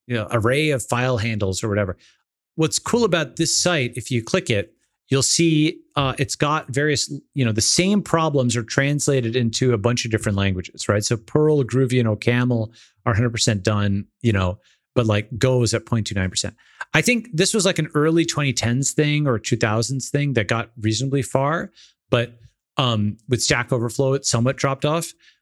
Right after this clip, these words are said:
But this is the kind of thing which is the analog of, like, the Shams, you know, kind of thing where you, you kinda learn something from it. This is also, like, I thought, a surprisingly good programming book,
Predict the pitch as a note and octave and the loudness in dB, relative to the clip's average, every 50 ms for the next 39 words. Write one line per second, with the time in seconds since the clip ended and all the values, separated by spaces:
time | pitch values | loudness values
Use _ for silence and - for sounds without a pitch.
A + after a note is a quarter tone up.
0 | _ _ _ _ _ _ - D#3+ D3+ C3 A3 A#3 - - A#3+ F#3 - F#3+ G3 F3+ | _ _ _ _ _ _ -2 -2 0 2 0 0 2 0 0 0 2 2 2 0
1 | D#3 - F3 E3+ D#3 D3 C#3 B2 - C3+ B2 C#3+ D3 C3+ C3+ C#3+ C#3 C#3 C3 B2+ | 2 2 0 2 2 0 0 0 -2 0 0 0 2 2 0 2 0 0 0 0
2 | A#2+ A2+ A2+ A#2+ A2 G#2+ A2+ - _ _ _ _ _ _ - C3 B2+ A#2+ A#2 - | -2 -2 0 0 0 -2 -2 -10 _ _ _ _ _ _ -6 -2 0 0 0 -2
3 | - - - - - C#3 B2+ C3 C#3 C#3 C3 B2+ B2 A#2 - - - - _ _ | -4 -4 -2 0 0 0 0 2 0 0 2 2 2 0 0 -2 -2 -6 _ _
4 | - B2+ A2+ G#2 G2 F#2+ F#2 G2 G#2+ - _ - A#2+ A2 G2 F2+ - - F2+ F2 | -2 0 2 2 2 2 2 0 -2 -4 _ -2 0 0 0 0 0 -2 -2 0
5 | F2 A2 - - A#2 G#2 G2+ G2 G2 G#2 - A2+ G#2+ G#2+ G#2+ A2 A2+ G#2 - B2 | -2 -4 -2 -2 0 2 2 2 0 0 -2 -2 -2 -2 -2 -4 -8 -2 -2 0
6 | G#2+ F#2+ F2+ G2 A2+ B2 A#2+ - G#2 F2+ F2 E2 - - F2 E2+ F#2 F#2+ - _ | 0 2 0 2 0 0 0 0 -2 -2 -4 -4 -2 -2 -2 -2 -4 -6 -10 _
7 | _ _ _ _ _ _ _ _ _ _ _ _ _ _ _ _ - E3 D3+ D3 | _ _ _ _ _ _ _ _ _ _ _ _ _ _ _ _ -8 -6 -2 0
8 | F3+ A3 - - F#3+ D#3 F3+ F3 E3+ D#3 - E3+ D#3+ D3 C#3 B2+ A#2+ - C3 - | 2 2 2 2 4 4 4 2 2 2 2 2 4 4 2 2 0 -2 -4 -4
9 | A#2+ A2 - D#3 C#3+ C3+ - _ B2+ B2 A#2+ G#2 - - A2+ - _ - - - | -4 -2 0 -2 -2 -2 -6 _ -4 -4 -2 -2 -2 -4 -6 -6 _ -6 -4 -2
10 | A2+ A2+ A#2+ A2+ C#3+ C#3 B2+ B2+ B2 G#2 - A#2 A2 A2+ C3 D3 D3 C#3+ - _ | 0 0 0 0 -2 0 0 0 0 2 2 2 2 2 0 -2 -6 -10 -14 _
11 | _ _ _ _ _ _ _ _ _ _ _ _ - B2 B2 A2 B2+ A#2+ A#2+ B2 | _ _ _ _ _ _ _ _ _ _ _ _ -2 -2 0 0 0 0 0 0
12 | B2+ A#2 A#2 C#3 D#3+ E3+ - - | -2 -2 0 -2 -2 -2 -6 -14